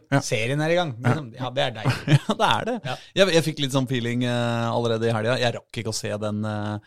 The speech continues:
Speaker 1: den, eh, treningskampen, eh, til, eh, Vålerenga damer, eh, fordi jeg hadde andre forpliktelser. Men, eh, jeg fikk
Speaker 2: Ja,
Speaker 1: vært
Speaker 2: andre
Speaker 1: på
Speaker 2: mye å gjøre.
Speaker 1: Ja, jeg fikk vært på Intility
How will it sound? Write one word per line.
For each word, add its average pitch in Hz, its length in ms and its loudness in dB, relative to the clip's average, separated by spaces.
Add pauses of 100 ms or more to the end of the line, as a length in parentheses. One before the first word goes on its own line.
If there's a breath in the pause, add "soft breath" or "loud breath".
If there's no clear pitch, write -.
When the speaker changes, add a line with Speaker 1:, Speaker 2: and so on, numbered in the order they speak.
(380 soft breath)
Speaker 1:
den, 104 280 0
eh, 104 440 -2
treningskampen, 101 800 -6
eh, 101 140 -4
til, 101 280 -4
eh, 101 220 -2
Vålerenga 104 280 -2
damer, 113 300 -2 (460 loud breath)
eh, 117 260 2
fordi 113 220 0
jeg 110 40 -2
hadde 110 220 0
andre 110 400 0 (400)
forpliktelser. 135 640 0 (200)
Men, 135 260 2
eh, 135 220 4
jeg 135 100 2
fikk 165 180 0
Speaker 2:
Ja, 139 80 -6
Speaker 1:
vært 170 320 -2
Speaker 2:
andre 147 120 -4
Speaker 1:
på 175 120 6 (100)
Speaker 2:
mye 151 280 -6
å 170 60 -8
gjøre. 170 340 -6
Speaker 1:
Ja, 156 100 -6 (200 loud breath)
jeg - 120 -4
fikk - 220 -10
vært - 360 -8
på 139 140 0
Intility 135 380 0